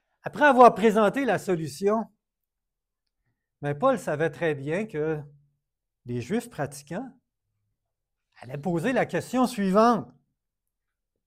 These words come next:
Mais nos ancêtres, hein, nos, nos f-, les fondateurs de, de notre peuple, de notre foi,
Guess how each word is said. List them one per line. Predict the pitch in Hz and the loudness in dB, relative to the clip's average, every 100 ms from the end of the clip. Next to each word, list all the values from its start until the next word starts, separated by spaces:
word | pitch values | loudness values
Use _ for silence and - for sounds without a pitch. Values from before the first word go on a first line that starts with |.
| _ | _
Mais | 131 139 | -8 -4
nos | 151 165 180 | -2 -2 0
ancêtres, | 190 180 240 254 - - _ _ _ _ _ _ _ _ _ _ | 0 0 -2 -2 -6 -14 _ _ _ _ _ _ _ _ _ _
hein, | 160 202 | -6 -2
nos, | 180 175 170 160 | -2 -2 -4 -6
nos | 147 | -8
f-, | 139 - 151 | -8 -14 -10
les | 143 | -10
fondateurs | 139 220 220 202 180 247 262 262 202 | -2 0 2 0 -2 -2 -2 0 -2
de, | 165 190 196 - _ _ _ _ _ _ _ - | 0 0 -2 -8 _ _ _ _ _ _ _ -8
de | 151 | -4
notre | 175 170 185 170 | -4 -2 -2 -2
peuple, | 175 254 269 262 _ _ _ 139 | 0 0 0 -4 _ _ _ -10
de | 147 | -8
notre | 165 165 - 170 | -8 -8 -8 -8
foi, | - 220 226 190 | -8 -8 -8 -10